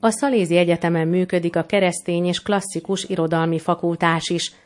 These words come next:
amely arra törekszik, hogy folytassa a tanulásnak és a kutatásnak ezt a nagy hagyományát, amely a görögre és a klasszikus latinra, de a keresztény latinra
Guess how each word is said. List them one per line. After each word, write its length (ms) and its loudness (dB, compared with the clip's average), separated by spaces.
amely 360 4
arra 240 0
törekszik, 500 0
hogy 180 -2
folytassa 560 -2
a 60 -2
tanulásnak 800 -2
és 140 -6
a 80 -6
kutatásnak 800 -2
ezt 200 -4
a 40 0
nagy 240 0
hagyományát, 840 0
amely 300 2
a 80 2
görögre 520 4
és 140 -2
a 100 0
klasszikus 600 -4
latinra, 640 2
de 180 4
a 100 0
keresztény 580 -2
latinra 580 0